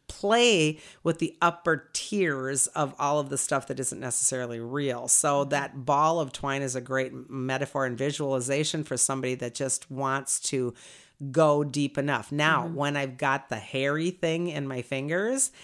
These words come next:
Speaker 1: and I've decided, "Oh my God, I do not have anybody that tells me at this point in my fifty-year-old life that I can't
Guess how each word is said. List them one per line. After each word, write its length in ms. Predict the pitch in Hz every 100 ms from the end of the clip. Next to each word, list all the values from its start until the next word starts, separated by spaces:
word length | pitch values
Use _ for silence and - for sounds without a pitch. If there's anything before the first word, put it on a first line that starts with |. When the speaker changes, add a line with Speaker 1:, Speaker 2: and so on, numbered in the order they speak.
| - - _ -
Speaker 1:
and 120 | 156
I've 160 | 147 139
decided, 680 | 135 - 143 135 143 143 -
"Oh 200 | 143 139
my 200 | 143 139
God, 680 | 135 170 170 127 101 131 - - _ _ _
I 220 | 139 135
do 400 | 147 131 151 147
not 640 | 143 139 143 127 127 - - _
have 380 | - 139 135 131 -
anybody 480 | 151 170 151 127 127
that 200 | 131 127
tells 340 | - 131 139
me 200 | 131 131
at 180 | 131 127
this 180 | 147 151
point 300 | - 156 147
in 120 | 139
my 140 | 131 123
fifty-year-old 680 | 143 139 151 139 131 123
life 240 | 127 151 151
that 100 | 123
I 80 | 120
can't 400 | - 135 131